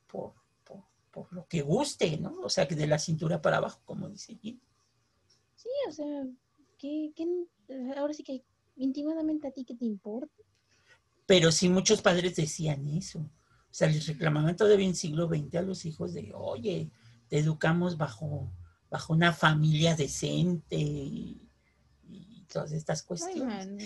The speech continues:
Speaker 1: En donde el honor, pues, obviamente jugaba también un papel fundamental, ¿no? Porque muchas
Speaker 2: Evidentemente, sí,
Speaker 1: familias,
Speaker 2: no.
Speaker 1: cuando se enteraban de esto, pues,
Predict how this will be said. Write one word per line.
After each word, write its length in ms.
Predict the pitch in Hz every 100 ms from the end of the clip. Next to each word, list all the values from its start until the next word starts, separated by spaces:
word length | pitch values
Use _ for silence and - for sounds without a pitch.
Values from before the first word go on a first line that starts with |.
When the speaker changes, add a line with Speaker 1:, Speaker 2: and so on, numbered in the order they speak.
| 214
Speaker 1:
En 120 | 220
donde 200 | 233 226
el 100 | 233
honor, 340 | 240 226 214 -
pues, 140 | -
obviamente 420 | 156 156 151 - 165
jugaba 380 | - - - -
también 300 | 143 143 147
un 80 | 156
papel 260 | - -
fundamental, 800 | - - 156 151 151 156 - 160 -
¿no? 100 | 233 _ _ _ _ _ _ _
Porque 280 | 262 254 175
muchas 380 | 165 170 185 -
Speaker 2:
Evidentemente, 260 | 208 202
sí, 60 | 202 170
Speaker 1:
familias, 280 | 170 185 214
Speaker 2:
no. 60 | - - _ _
Speaker 1:
cuando 260 | - 143 139
se 100 | 147
enteraban 480 | 135 156 156 180 185
de 100 | 170
esto, 280 | - 175
pues, 300 | - 196 -